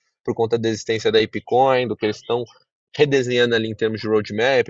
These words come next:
possibilidade de lançamento de uma nova coleção, mas, de novo,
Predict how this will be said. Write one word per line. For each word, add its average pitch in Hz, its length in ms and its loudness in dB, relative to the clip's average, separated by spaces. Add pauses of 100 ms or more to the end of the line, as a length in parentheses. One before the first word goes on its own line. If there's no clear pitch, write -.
possibilidade 110 640 -2
de 104 100 -6
lançamento 104 540 -8
de 101 80 -8
uma 107 160 -4
nova 104 260 -4
coleção, 131 680 -4 (480)
mas, 101 200 -2
de 113 100 -6
novo, 151 400 -2